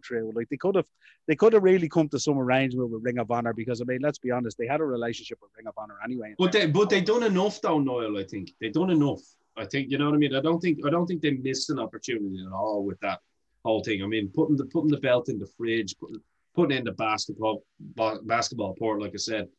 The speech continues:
Speaker 2: just going, "Yeah, I might leave it here for some lad to have." Like, I don't know.
Speaker 1: Yeah, but, but I think what happened was, in terms of bringing him back, they brought him back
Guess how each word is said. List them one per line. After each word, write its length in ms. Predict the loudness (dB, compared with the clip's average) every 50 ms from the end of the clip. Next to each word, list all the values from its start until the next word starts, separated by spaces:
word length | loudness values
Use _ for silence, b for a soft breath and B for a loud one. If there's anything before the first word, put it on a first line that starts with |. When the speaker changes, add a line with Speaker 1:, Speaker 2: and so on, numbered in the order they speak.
| _ _ _ -6
Speaker 2:
just 160 | -4 -2 0
going, 260 | 0 2 2 0 -2 -6 _ _ _ _ _ _ _ _ -20 -20 _ _ _ _ _ _ _ _ _ _ -10
"Yeah, 200 | -4 -2 0 0
I 40 | 0
might 240 | 0 0 0 0 0
leave 300 | 2 2 2 2 2 0
it 100 | -2 -2
here 220 | 0 -2 -2 -4
for 100 | -6 -8
some 240 | -8 -6 -6 -6 -6
lad 240 | -6 -6 -6 -8 -10
to 60 | -10
have." 300 | -8 -6 -4 -4 -4 -4
Like, 180 | -6 -8 -10 -10 -10
I 60 | -10
don't 180 | -10 -8 -8 -8
know. 180 | -8 -6 -8 -8
Speaker 1:
Yeah, 360 | -6 -2 2 4 6 6 6 4 2 2
but, 160 | 4 4 4 2 0 0 2
but 100 | 2 4
I 100 | 4 2
think 280 | 2 0 0 0 0 0
what 100 | 0 2
happened 280 | 2 2 2 2 2
was, 240 | 4 4 4 2 0
in 100 | -4 -4
terms 320 | 0 2 4 4 4 2 0
of 140 | -4 -2 -2
bringing 300 | -2 0 0 0 0 -2
him 140 | -4 0 4
back, 200 | 6 6 8 8 8 6 6
they 80 | 4
brought 320 | 0 -4 -4 -2 -2 -2 -2
him 100 | -4 -6 -6
back 140 | -10 -10